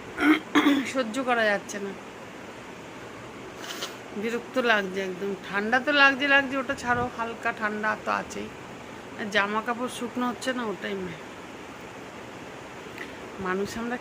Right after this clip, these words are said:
কিরকম না, গরমও সহ্য করতে পারি না, বৃষ্টিও সহ্য করতে পারি না। চলো দাঁড়া, আসছি। আর তো কোনো কাজ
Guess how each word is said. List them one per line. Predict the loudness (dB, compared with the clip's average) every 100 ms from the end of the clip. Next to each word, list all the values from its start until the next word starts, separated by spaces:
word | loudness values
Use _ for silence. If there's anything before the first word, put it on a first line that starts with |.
| -2
কিরকম | -2 0 -2 -2
না, | 0 -2 0
গরমও | 2 2 -2
সহ্য | -4 -8 -6
করতে | -8 -6 -4
পারি | -2 -2
না, | -4 -4 -6 -8 -12 -12 -12 -12 -8
বৃষ্টিও | -8 -6 -4
সহ্য | -4 -6 -6 -6
করতে | -6 -6
পারি | -6
না। | -6 -8 -10 -8 -8 -6 -6 -6 -8 -10 -12 -12 -12 -12 -14 -8
চলো | -6 -6 -6
দাঁড়া, | -10
আসছি। | -10 -12 -14 -16 -14 -14 -12 -10 -10 -8 -6
আর | -6 -4
তো |
কোনো | -2 0 0 4
কাজ | 4